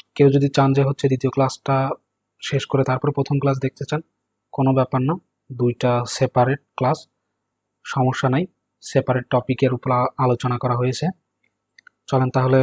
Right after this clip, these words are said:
শুরু করা যাক। আমি মোহাম্মদ মিঠুন হোসেন আছি আপনাদের সাথে, আপনারা দেখছেন জব স্টাডি। চলেন কম্পিউটার স্ক্রিন থেকে আপনার ক্লাসটা দেখে আসি। মেন্টাল এবিলিটির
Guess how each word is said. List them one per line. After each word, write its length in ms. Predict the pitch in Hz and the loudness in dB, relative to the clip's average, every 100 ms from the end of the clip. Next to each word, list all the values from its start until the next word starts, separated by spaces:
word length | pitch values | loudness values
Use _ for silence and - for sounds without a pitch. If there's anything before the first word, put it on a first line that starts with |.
| 131 | 2
শুরু 220 | - 135 | 0 0
করা 200 | - 127 | 0 0
যাক। 180 | 131 165 _ _ _ | 0 -4 _ _ _
আমি 220 | 131 123 123 123 | -4 -2 0 -2
মোহাম্মদ 260 | 123 127 | -4 -6
মিঠুন 220 | 123 - 127 | -12 -14 -12
হোসেন 200 | - 131 | -8 -8
আছি 160 | - | -6
আপনাদের 300 | 123 - 123 - | -8 -4 -4 -4
সাথে, 160 | 151 | -4
আপনারা 260 | 175 - 117 | -4 -4 -6
দেখছেন 260 | 120 - 185 | -6 -4 -4
জব 180 | 131 117 123 | -2 -6 -6
স্টাডি। 320 | - 123 - _ _ _ _ _ | -10 -10 -12 _ _ _ _ _
চলেন 200 | 139 131 | -6 -6
কম্পিউটার 360 | - 123 - 131 127 | -4 -4 -4 -6 -6
স্ক্রিন 220 | - 135 | -4 -2
থেকে 160 | 143 | -2
আপনার 240 | 180 139 147 | -2 -2 -4
ক্লাসটা 360 | 131 123 - - _ - | -4 -10 -10 -16 _ -4
দেখে 260 | 113 - | -4 0
আসি। 220 | 117 - - _ _ _ _ _ | 0 -2 -14 _ _ _ _ _
মেন্টাল 300 | 139 135 139 | -8 -6 -4
এবিলিটির 460 | 139 139 143 - 143 | -4 -2 -6 -6 -8